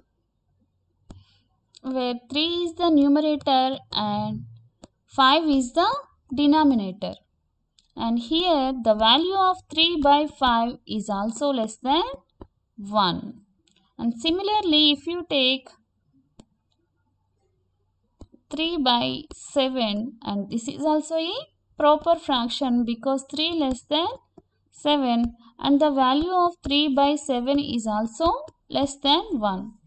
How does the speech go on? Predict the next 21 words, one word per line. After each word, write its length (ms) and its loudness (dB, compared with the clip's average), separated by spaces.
Let's 300 -4
learn 400 0
proper 340 -2
fraction 560 -2
with 200 -6
one 320 -6
example. 640 -10
Here 400 0
we 140 -2
have 200 0
taken 380 0
an 200 0
apple. 760 0
This 300 -8
apple 360 0
is 120 -4
divided 540 4
into 320 0
two 200 -6
equal 580 -2
parts. 520 -2